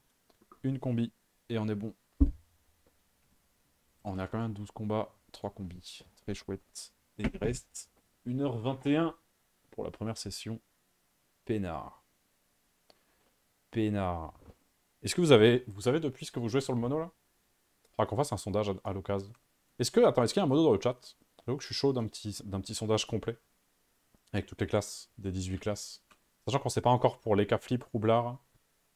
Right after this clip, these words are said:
Eni, qui peuvent devenir très chouettes. Est-ce qu'on a un mono ?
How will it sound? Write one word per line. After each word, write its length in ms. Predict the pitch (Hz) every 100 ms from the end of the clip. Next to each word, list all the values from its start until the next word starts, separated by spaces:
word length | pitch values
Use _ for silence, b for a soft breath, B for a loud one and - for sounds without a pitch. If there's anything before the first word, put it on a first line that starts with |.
| _ _
Eni, 380 | 123 113 127 143 _ _ _
qui 80 | -
peuvent 160 | 98
devenir 280 | 92 98 -
très 200 | - -
chouettes. 520 | - 120 - - - _ _ _ - b b b _ _ _ _ _ _ _ _ _ _ _ _ _ -
Est-ce 100 | -
qu'on 120 | 123
a 40 |
un 80 | 110
mono ? 340 | 104 101 101